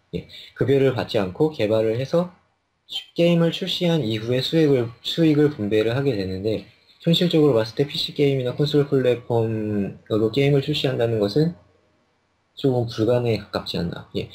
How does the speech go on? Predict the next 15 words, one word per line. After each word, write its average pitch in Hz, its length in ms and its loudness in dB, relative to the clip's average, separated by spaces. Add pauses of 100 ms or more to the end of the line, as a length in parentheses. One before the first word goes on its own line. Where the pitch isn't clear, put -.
(140)
게임을 175 280 4
출시하기 156 400 0
위해서 127 220 -2
대출을 131 400 0
받아야 117 340 2
되는 107 240 0
그런 107 280 0
상황까지 104 760 -2 (300)
갈 - 160 -8
수가 - 480 -2
있다고 98 400 -2
저는 95 240 -8
말씀드리고 95 500 -8
싶습니다. - 400 -10 (520)
그래서 135 440 0